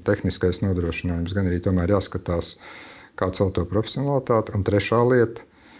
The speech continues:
nu, man tomēr gribētos vienu ļoti nopietnu sarunu, īpaši Jēkabpils gadījuma kontekstā, eh, jo tur nav likuma problēma,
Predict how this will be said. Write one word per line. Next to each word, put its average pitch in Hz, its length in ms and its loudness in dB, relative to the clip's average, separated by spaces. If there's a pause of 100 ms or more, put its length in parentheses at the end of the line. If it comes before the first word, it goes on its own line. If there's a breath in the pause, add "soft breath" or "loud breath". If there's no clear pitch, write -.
(300 loud breath)
nu, 92 140 -2
man 107 240 4
tomēr 110 400 4
gribētos 95 640 2
vienu 90 220 2
ļoti 101 300 2
nopietnu 90 720 0
sarunu, 95 420 2
īpaši 107 360 0
Jēkabpils - 480 -4
gadījuma 80 360 -2
kontekstā, - 680 -6
eh, - 800 -16 (360)
jo 101 140 4
tur 143 160 4
nav 131 220 6
likuma 92 300 2
problēma, 80 560 -6